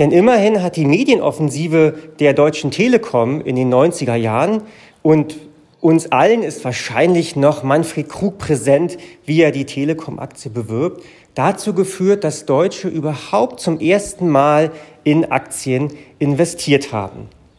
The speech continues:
Das heißt, sie wurden von dieser Medienoffensive, von dem, von dem Charme nicht nur von Manfred Krug, aber auch des damaligen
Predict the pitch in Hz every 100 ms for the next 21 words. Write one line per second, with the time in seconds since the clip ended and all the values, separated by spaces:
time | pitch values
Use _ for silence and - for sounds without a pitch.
0 | _ _ _ - 160 139 127 160 196 -
1 | 120 139 180 180 170 214 240 208 190 165
2 | 202 196 170 131 131 117 110 120 147 156
3 | - - _ - 147 151 151 151 - 139
4 | 139 147 147 143 - 156 180 247 220 208
5 | - 190 185 160 156 151 - - - 180
6 | - 151 160 139 139 - 120 120 123 151
7 | 139 123 127